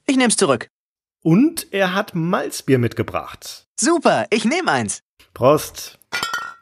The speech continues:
Speaker 2: Guybrush, das hier ist Carsten Strattmann.
Speaker 1: Wir haben uns schon mal gesehen.
Speaker 2: Ach ja?
Speaker 1: Damals auf Monkey Island.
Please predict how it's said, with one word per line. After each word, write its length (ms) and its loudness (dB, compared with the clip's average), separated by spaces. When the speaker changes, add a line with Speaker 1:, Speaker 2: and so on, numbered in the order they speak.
Speaker 2:
Guybrush, 420 0
das 220 2
hier 160 0
ist 200 -2
Carsten 440 0
Strattmann. 720 -8
Speaker 1:
Wir 480 0
haben 260 -2
uns 180 -2
schon 120 2
mal 140 2
gesehen. 460 2
Speaker 2:
Ach 200 -10
ja? 420 -8
Speaker 1:
Damals 760 0
auf 320 0
Monkey 400 0
Island. 480 2